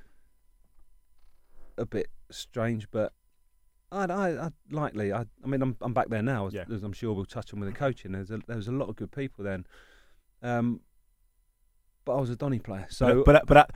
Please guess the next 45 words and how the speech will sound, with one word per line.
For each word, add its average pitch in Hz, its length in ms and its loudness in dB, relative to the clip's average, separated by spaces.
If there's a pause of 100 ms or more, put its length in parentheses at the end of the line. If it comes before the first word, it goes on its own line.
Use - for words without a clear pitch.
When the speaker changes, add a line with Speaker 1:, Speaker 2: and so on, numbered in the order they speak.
Speaker 2:
but 139 100 8
at 135 120 8
that 131 160 6
moment, 113 380 10
it 110 60 -2
must, 117 240 4
there 127 100 2
must 135 200 4
have 117 100 0
been 117 140 2
a - 40 4
little 120 200 2
bit 104 140 2
of 101 100 -4
a, 101 160 -2 (600)
"I've, 92 180 -12
I've 104 180 -2
done 104 160 0
it." 92 100 -6 (1400)
Speaker 1:
Not 226 280 0
re-, 180 160 6
no. 156 340 6
Speaker 2:
No. 127 140 0
Speaker 1:
Uh, 196 140 8
no, 262 300 10
not 254 180 10
Speaker 2:
You're, 262 60 8
Speaker 1:
against 226 340 8
Speaker 2:
you're, 233 100 8
Speaker 1:
Leeds, 220 180 6
Speaker 2:
you're 226 80 10
just, 240 160 8
Speaker 1:
no. 247 80 8
Speaker 2:
you're 240 80 10
just 180 140 8
a 117 40 8
nice 107 240 2
Speaker 1:
No, 247 100 6
Speaker 2:
guy. 262 200 10
Speaker 1:
not 247 220 8
against 220 300 2
Speaker 2:
See, 147 60 6
I, - 40 10
Speaker 1:
Leeds. 202 180 4
Speaker 2:
I'd, 170 200 8